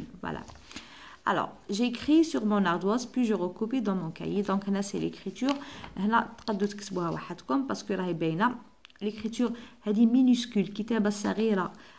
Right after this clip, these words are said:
Alors, wa, عندي ال O, وعندي ال I.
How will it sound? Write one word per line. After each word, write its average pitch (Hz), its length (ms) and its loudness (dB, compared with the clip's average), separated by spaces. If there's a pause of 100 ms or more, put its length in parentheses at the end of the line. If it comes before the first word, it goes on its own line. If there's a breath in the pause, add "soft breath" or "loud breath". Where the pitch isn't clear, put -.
(100)
Alors, 185 340 0 (160)
wa, 208 320 4 (920)
عندي 185 280 2
ال - 100 0 (140)
O, - 20 8 (600)
وعندي 240 320 0
ال 208 220 -6
I. - 120 -4